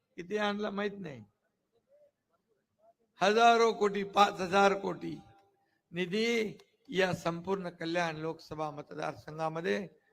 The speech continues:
विविध कामामध्ये. खरं म्हणजे हे सरकार आपण स्थापन केलं दोन वर्षापूर्वी, यापूर्वीच अडीच वर्षाचं सरकार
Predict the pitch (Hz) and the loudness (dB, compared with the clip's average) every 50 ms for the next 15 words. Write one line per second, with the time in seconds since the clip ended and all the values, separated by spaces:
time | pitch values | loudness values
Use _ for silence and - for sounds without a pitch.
0 | _ _ _ _ 165 180 202 220 233 220 214 - _ - 175 170 165 165 160 160 | _ _ _ _ -4 -4 -2 -2 -2 -4 -6 -8 _ -8 -8 -6 -6 -6 -6 -6
1 | 156 151 143 139 - _ _ _ _ _ _ _ _ _ _ _ _ _ _ _ | -8 -8 -10 -12 -16 _ _ _ _ _ _ _ _ _ _ _ _ _ _ _
2 | _ _ _ _ _ _ _ _ _ _ _ _ _ _ _ - 226 247 240 247 | _ _ _ _ _ _ _ _ _ _ _ _ _ _ _ 0 0 0 0 0
3 | 254 254 269 277 277 277 269 - - - - - _ _ - - _ _ _ _ | 2 4 6 6 6 4 2 -2 -6 -12 -20 -20 _ _ -20 -20 _ _ _ _
4 | _ _ _ _ - 220 247 226 - - 226 233 226 269 262 254 254 254 247 214 | _ _ _ _ -2 -2 -2 0 2 0 0 2 6 8 8 8 8 6 4 2
5 | 254 254 240 175 185 226 226 233 247 254 247 247 226 247 254 247 240 214 196 - | 0 0 0 2 2 2 2 4 2 0 0 2 4 6 6 6 6 4 0 -4
6 | - - - _ _ _ _ _ _ _ _ _ _ _ _ 214 214 247 262 262 | -8 -16 -20 _ _ _ _ _ _ _ _ _ _ _ _ 4 6 6 6 6
7 | 262 254 254 220 - - 240 247 208 - 214 196 196 - - - - _ _ _ | 4 2 -2 -2 -2 -2 -4 -4 -4 -4 -6 -6 -6 -6 -10 -12 -16 _ _ _
8 | _ _ _ _ _ _ _ _ - 190 220 240 233 220 208 - 214 220 233 240 | _ _ _ _ _ _ _ _ -4 0 4 4 4 4 2 -2 -4 -4 -4 -4
9 | 233 208 - 214 202 214 226 240 220 - 202 202 185 - 202 208 208 208 196 170 | -6 -6 -2 0 0 0 0 -2 -4 -2 -2 -2 -2 0 0 0 0 -2 -4 -6
10 | - 170 180 170 175 - 220 226 240 254 254 254 | -4 -4 -4 -4 0 4 6 6 6 6 4 2